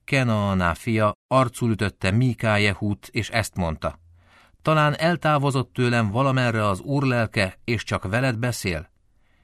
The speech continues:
Míkájehu így felelt: „Majd meglátod azon a napon, amikor rejtek helyet keresve szobáról szobára mész.”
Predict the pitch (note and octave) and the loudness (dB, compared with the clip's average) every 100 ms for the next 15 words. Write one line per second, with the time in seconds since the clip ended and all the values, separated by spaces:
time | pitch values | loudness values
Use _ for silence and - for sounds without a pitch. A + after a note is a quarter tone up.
0 | - A2 C3+ C3 B2+ B2 B2 A2 A2+ A2+ | -4 0 0 0 0 0 0 -2 -4 -2
1 | F#2+ - F2 E2 D#2+ - _ _ G2+ G2+ | -4 -4 -4 -4 -6 -16 _ _ -2 0
2 | D#3 D3 A#2+ G2 G2+ E2 C3+ B2+ C3+ C3 | 0 2 0 0 -2 -2 -2 0 2 2
3 | C3 - D3 C#3 - C3 C3+ - B2 C#3 | 0 0 -2 -2 -4 -2 0 0 0 2
4 | D3 A2+ G#2+ - G#2 F#2+ - A#2+ G#2+ - | 0 0 -4 -2 0 0 0 -2 -2 -2
5 | G2 F2 - - E3 C3+ G2 F2+ E2 - | -2 -2 -4 -4 0 0 0 -2 -4 -4
6 | A2 F#2 D#2+ D#2+ D#2 E2+ - - | -4 0 0 -2 -6 -10 -14 -20